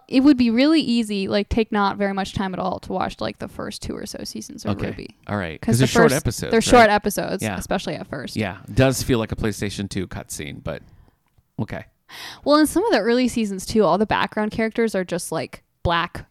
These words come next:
Speaker 1: figures.
Speaker 2: Oh.
Speaker 1: Which is weird, but, like, makes for some really funny meta jokes. Like,
Speaker 2: Okay,
Speaker 1: this one
Speaker 2: okay.
Speaker 1: character's like, Oh, where am I gonna find another, like,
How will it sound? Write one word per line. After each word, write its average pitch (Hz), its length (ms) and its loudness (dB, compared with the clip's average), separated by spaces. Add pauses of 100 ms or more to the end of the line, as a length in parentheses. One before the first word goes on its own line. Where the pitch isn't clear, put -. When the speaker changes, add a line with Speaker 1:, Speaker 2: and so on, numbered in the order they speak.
Speaker 1:
figures. 220 680 0
Speaker 2:
Oh. 101 260 0 (440)
Speaker 1:
Which 254 360 4 (400)
is 262 240 6
weird, 226 540 8
but, 226 140 6
like, 202 300 2
makes 214 320 0
for 226 120 0
some 208 240 -2
really 196 200 0
funny 196 360 -2
meta 185 260 0
jokes. 208 420 -2
Like, 190 140 0
Speaker 2:
Okay, - 60 -6
Speaker 1:
this 202 120 -2
one 202 140 0
Speaker 2:
okay. - 80 -6
Speaker 1:
character's 208 320 0
like, 208 180 0
Oh, 330 140 8
where 285 160 6
am 302 100 4
I 277 80 4
gonna 262 200 0
find 269 280 0
another, 247 360 4
like, 208 320 -2